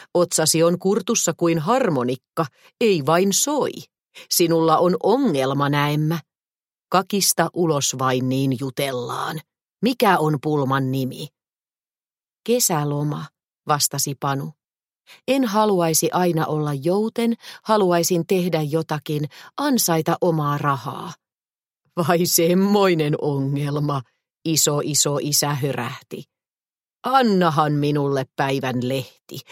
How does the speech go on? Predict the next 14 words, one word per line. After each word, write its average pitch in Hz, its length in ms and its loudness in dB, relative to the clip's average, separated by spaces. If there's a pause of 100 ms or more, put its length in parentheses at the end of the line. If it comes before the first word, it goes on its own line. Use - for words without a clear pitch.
(220)
jospa 165 320 0
sieltä 131 420 -2
löytyisi 135 580 -2
jokin 147 360 -2
ratkaisu." - 640 -6 (840)
"Kiitos, 165 720 0 (340)
katsotaanpa 170 840 0
mitä 139 360 -2
täällä 135 420 0 (100)
on." 131 320 -4 (800)
Hän 160 260 0
mutisi 170 480 0
piippuaan 175 720 0
tuprutellen. 135 840 -8